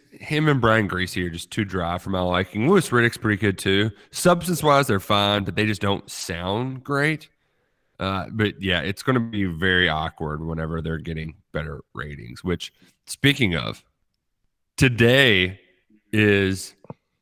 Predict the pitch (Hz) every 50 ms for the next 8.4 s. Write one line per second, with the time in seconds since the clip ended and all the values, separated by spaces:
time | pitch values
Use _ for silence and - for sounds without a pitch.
0 | _ _ _ _ _ _ _ _ - 110 104 117 120 - 117 120 127 135 147 147
1 | 143 143 143 131 120 117 110 107 107 104 - - 110 - 107 110 107 110 113 -
2 | - - - 120 117 117 113 - 95 95 90 90 87 - - - _ _ - 101
3 | 104 107 98 98 98 104 - - - - - 50 - 104 - _ _ _ _ -
4 | 113 107 107 107 104 104 101 98 - - - 113 95 90 90 - - 127 117 101
5 | 92 87 - _ - - _ - - 127 117 120 135 139 156 165 160 160 156 151
6 | 143 127 120 123 123 120 113 110 107 101 - - - - _ - - - _ _
7 | _ _ _ _ _ _ _ _ _ _ - - 117 117 123 123 123 123 104 107
8 | 110 113 107 98 95 98 95 98